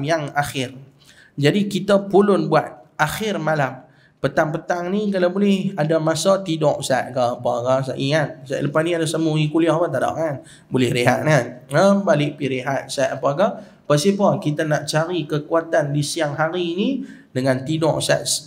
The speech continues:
Jangan tidur lama, tidur sampai buka puasa, yang tu jam ha.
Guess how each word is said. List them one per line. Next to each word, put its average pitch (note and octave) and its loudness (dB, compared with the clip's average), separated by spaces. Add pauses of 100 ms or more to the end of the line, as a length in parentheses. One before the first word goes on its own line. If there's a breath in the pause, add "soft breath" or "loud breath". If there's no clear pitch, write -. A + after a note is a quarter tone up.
Jangan D3+ 2
tidur C3 0
lama, B2 0
tidur B2+ 0
sampai A#2+ 0
buka B2 -2
puasa, C#3 -2
yang C#3+ 0
tu D3 -2
jam C3 0
ha. G3+ 2